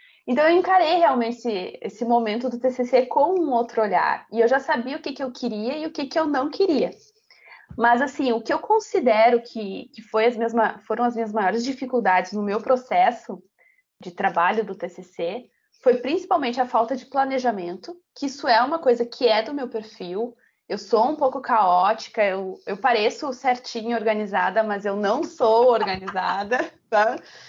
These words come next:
Eu sou realmente, assim, eu acho que tenho até uma certa criatividade, mas eu sou mais bagunçada, aquela coisa do prazo na última hora, isso aí é comigo mesmo.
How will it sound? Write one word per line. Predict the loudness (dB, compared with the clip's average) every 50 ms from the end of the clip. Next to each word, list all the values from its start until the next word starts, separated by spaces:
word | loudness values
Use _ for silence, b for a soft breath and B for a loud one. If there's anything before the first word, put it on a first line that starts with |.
| B B B
Eu | 2 2 4
sou | 2 0 -2 0 2 4
realmente, | 4 4 4 2 2 0 -2 -2 -4 -4
assim, | -8 -10 -8 -6 -4 -2 0
eu | 2
acho | 2 0 -2 -4
que | -8 -8 -6 -6 -6 -6 -8 -10 -14 _ -20 -20 -20 -18 -6 -2
tenho | 0 0 2 2 2 2
até | 2 2 2 2
uma | 2 0 0 0 0 0
certa | 0 -2 -2 -4 -6
criatividade, | -4 -2 -2 -2 -2 -4 -8 -8 -4 -2 -2 0 2 2 2 2 2 0 -2 -6
mas | -6 -6 -6
eu | -6
sou | -6 -6 -6 -6
mais | -4 -4 -4 -2
bagunçada, | 0 0 -2 -2 -4 -10 -10 -6 -4 -2 0 2 2 2 0 0 -2
aquela | -2 -4 -4 -4
coisa | -4 -4 -4 -4 -4 -4 B B B B B -8
do | -6 -2
prazo | 0 2 2 2 2 2
na | 2 0 0
última | 0 -2 -6 -6 -4 -4 -2 -2 0
hora, | 0 2 4 4 4 4 2 0
isso | -2 -4 -2 -2
aí | -2
é | -2
comigo | -2 -6 -8 -6 -4 -4
mesmo. | -4 -2 -2 -4 -4 -6 -6 -8 -10